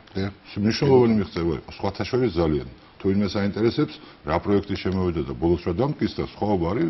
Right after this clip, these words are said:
Speaker 2: ძალიან დიდი
Speaker 1: კოლოსალური,
Speaker 2: უკეთ.
Speaker 1: გეთანხმებით.
Speaker 2: და მეორე, ა, ქვეყანაში მიმდინარე სამოქალაქო ომის პირობებში იმ პარლამენტმა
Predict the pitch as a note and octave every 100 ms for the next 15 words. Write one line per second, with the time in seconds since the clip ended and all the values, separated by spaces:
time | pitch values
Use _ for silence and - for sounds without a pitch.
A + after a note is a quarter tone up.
0 | C#2+ C#2+ F2+ G#2+ F#2+ A#2 G#2 A2+ E2 F2
1 | E2+ G2+ G#2+ F#2+ D2+ C#3 A#2+ G#2+ E2+ C#2
2 | - - - - - E2 D#2+ - G2+ G#2+
3 | G#2 - D2+ F2 G2 G#2 G2+ E2 - F#2+
4 | A2+ - F#2+ F#2 - E2 C#2 - D#2 E2
5 | D2 D2 - - - F2 F#2+ G2+ F#2+ F#2+
6 | F2+ -